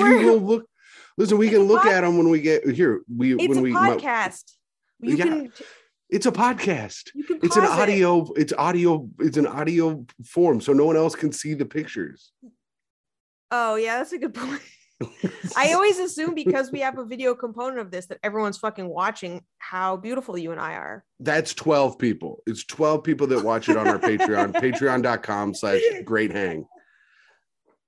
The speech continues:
Speaker 1: Why do I feel like it's thousands of people?
Speaker 2: I don't know. It's nice that you think it's thousands of people. I think
Speaker 1: That's
Speaker 2: that's,
Speaker 1: what
Speaker 2: I think, I think that's, like, using The Secret.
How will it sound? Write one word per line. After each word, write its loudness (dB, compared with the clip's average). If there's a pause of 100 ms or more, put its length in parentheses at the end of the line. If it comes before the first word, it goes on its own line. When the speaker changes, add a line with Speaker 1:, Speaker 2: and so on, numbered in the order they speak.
(880)
Speaker 1:
Why 2
do 0
I 4
feel 0
like 0
it's -8 (180)
thousands -2
of -4
people? -14 (500)
Speaker 2:
I -2
don't 2
know. 0
It's 0
nice 2
that -2
you 0
think 2
it's -4
thousands -4
of -8
people. -2
I -4
think -6 (180)
Speaker 1:
That's 4 (120)
Speaker 2:
that's, -8
Speaker 1:
what -6
Speaker 2:
I -2
think, -4 (560)
I -2
think 0
that's, 0
like, 2
using 4
The -2
Secret. -2